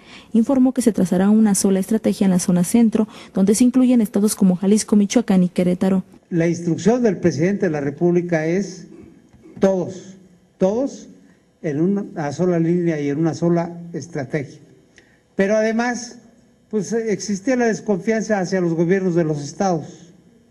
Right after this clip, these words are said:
Speaker 2: Entonces nos dictaban instrucciones, nos daban recomendaciones, pero poco se atendía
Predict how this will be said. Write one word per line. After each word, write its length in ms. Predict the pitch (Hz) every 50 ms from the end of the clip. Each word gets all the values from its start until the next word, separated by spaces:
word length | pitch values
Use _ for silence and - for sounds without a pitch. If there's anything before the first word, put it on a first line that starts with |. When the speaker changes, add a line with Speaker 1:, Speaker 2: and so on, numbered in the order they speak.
| _ _ _ _ _ _ _ _ _ _ _ _ _ _ _
Speaker 2:
Entonces 320 | _ - 202 202 190 185
nos 240 | 180 180 175 170 151
dictaban 800 | 139 160 156 - - 220 220 220 214 214 208 185 175 160 - - - _ - - _ _ _ _ _ _ -
instrucciones, 800 | - 151 127 - 151 147 131 - 196 208 220 220 208 226 214 175
nos 160 | 175 170 156
daban 320 | 165 185 202 196 190 180 160
recomendaciones, 1120 | - 165 170 - 165 165 165 170 170 175 165 - 220 226 220 214 208 220 196 - - - - - - _ - _ _ _ _ _ _ _ _ -
pero 320 | 165 156 156 165 156 -
poco 600 | - 226 233 214 - - 214 202 196 208 226 - 220 -
se 160 | - 180 165
atendía 880 | 165 165 - 175 170 170 175 170 202 202 196 196 180 165 - - -